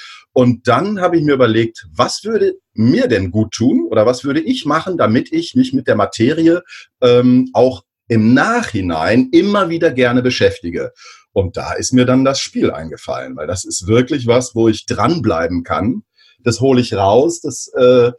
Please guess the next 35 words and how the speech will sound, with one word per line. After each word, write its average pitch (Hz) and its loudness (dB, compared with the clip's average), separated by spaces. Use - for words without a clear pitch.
spiele 151 0
ich 160 2
mit 131 -2
meinen 107 2
Freunden, 147 0
mit 127 0
Bekannten, 131 -2
mit 123 2
Unbekannten, 147 -2
mit 113 0
Alten, 127 0
mit 107 -2
Jungen 131 2
und 127 2
lebe 135 2
wirklich, 151 -2
ähm, 127 4
die 127 2
ganzen 143 -2
tollen 143 2
Sachen 127 0
aus 117 0
der, 104 2
aus 101 0
der 92 -2
Ausbildung, 110 2
äh, 98 4
vom 110 -2
Practitioner 110 -4
bis 98 -8
zum 104 -2
Master 82 -4
nochmal 95 -2
aufs 104 -6
Neue. - -14